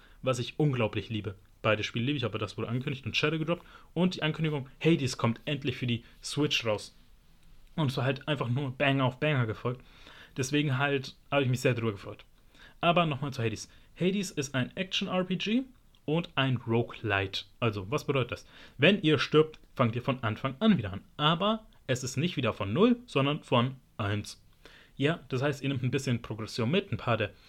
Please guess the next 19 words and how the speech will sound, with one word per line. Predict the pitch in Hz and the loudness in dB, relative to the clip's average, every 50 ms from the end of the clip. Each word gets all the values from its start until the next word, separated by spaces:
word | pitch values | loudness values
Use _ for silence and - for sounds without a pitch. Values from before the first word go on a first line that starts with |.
| - - - - | -20 -20 -18 -4
Sachen, | - - 170 151 156 | 0 2 2 2 2
die | 151 147 | 0 0
ihr | 156 147 | 0 0
aufgesammelt | 143 139 - 135 131 139 135 131 131 | 0 0 0 0 0 2 2 2 0
habt | 139 135 - | 0 -2 0
auf | 135 120 | -2 -2
dem | - 131 117 | -2 -2 0
Weg, | 131 131 127 123 123 | 0 0 0 -2 -2
ein | 113 | -4
paar | - 110 110 110 - - - - - - - _ _ _ - | -2 0 0 -2 -2 -6 -12 -20 -20 -20 -20 _ _ _ 0
Infos | 170 180 180 - 170 165 156 156 | 2 2 2 2 0 0 0 -2
und | - - 175 170 | -2 -2 0 0
vor | 123 - - 123 | 0 0 0 0
allem, | 123 135 165 - | 0 0 -2 -2
ihr | - 123 120 | -2 -4 -4
treibt | - - 120 - - | -2 -2 -4 -2 0
die | 160 139 | -2 -2
Story | 131 - - 202 196 196 170 123 | -2 -2 0 0 2 2 2 2
an. | 104 98 | 0 -2